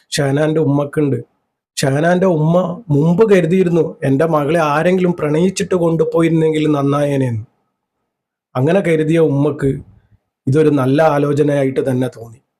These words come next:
അങ്ങനെ, അങ്ങനെയെങ്കിലും എൻ്റെ മകളുടെ കല്യാണം നടക്കട്ടെ, പടച്ചൻ വിചാരിച്ചതല്ലേ നടക്കുകയുള്ളൂ.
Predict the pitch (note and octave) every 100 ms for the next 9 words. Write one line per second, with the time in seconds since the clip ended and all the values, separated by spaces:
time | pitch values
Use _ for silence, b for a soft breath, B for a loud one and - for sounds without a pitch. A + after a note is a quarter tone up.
0 | _ A#2+ C#3 E3 D3 C#3 E3 F3 D#3 D#3+
1 | D#3+ C3+ C#3 D#3 C3+ C3 D#3+ D#3+ D3 C3+
2 | C#3 C3+ C3+ A2 A#2+ - - _ _ B2
3 | A#2+ D#3 D3 C3 C3+ C3+ C#3 C3+ B2 A2+
4 | A2 B2+ A#2+